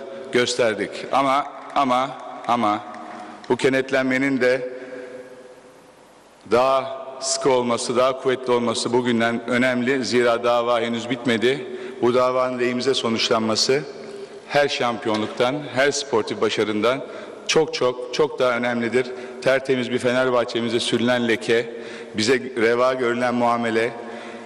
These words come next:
ve Aziz Başkan'ın daha birinci günden itibaren söylediği bunun bir şike davası olmadığı,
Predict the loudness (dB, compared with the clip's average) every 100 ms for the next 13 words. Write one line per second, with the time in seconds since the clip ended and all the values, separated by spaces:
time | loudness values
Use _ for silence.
0 | 0 2 4 2 0 2 2 0 0 0
1 | -4 -10 -14 -14 -18 2 2 4 0 2
2 | 2 2 2 2 2 0 -2 2 4 4
3 | 0 2 2 2 0 2 2 2 2 2
4 | 2 0 0 2 4 4 2 0 2 2
5 | 2 0 2 0